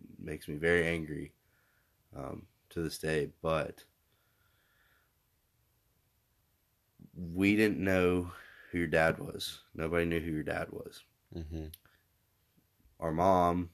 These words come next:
Speaker 1: Betty,
Speaker 2: Which
Speaker 1: had
Speaker 2: is also why I didn't get the same
Speaker 1: last
Speaker 2: last name.
Speaker 1: name. Uh, our mom, Betty, had insisted that it was Shannon, which is our dad.
Speaker 2: Mm-hmm.
Speaker 1: Um, so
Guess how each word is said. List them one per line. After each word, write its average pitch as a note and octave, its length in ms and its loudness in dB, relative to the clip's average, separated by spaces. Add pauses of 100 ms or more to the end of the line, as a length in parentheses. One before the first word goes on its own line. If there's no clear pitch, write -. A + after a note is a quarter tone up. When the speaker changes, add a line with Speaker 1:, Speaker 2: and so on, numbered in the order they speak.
(100)
Speaker 1:
Betty, E2+ 520 0 (720)
Speaker 2:
Which F2 200 0
Speaker 1:
had E2 420 4
Speaker 2:
is D2+ 100 -14
also F2 300 2
why E2 280 6
I D#2+ 40 0
didn't D#2 220 -8
get D2+ 120 -16
the D#2+ 60 -14
same E2 380 -8 (500)
Speaker 1:
last D#2 220 -2
Speaker 2:
last E2 100 -2
name. D2 60 -2
Speaker 1:
name. D#2 160 -8 (920)
Uh, D#2 500 0 (640)
our E2+ 100 0
mom, F#2 240 4
Betty, F2 360 4
had D#2+ 300 -2 (160)
insisted E2 600 -6
that D2 400 -4
it D#2 180 -4
was D2 580 -8
Shannon, D#2 500 -4
which D#2 240 -10
is D2 320 -12 (120)
our D2 120 -8
dad. D2 340 -8 (340)
Speaker 2:
Mm-hmm. D#2 360 -10 (320)
Speaker 1:
Um, D2+ 500 -4
so D#2 760 -4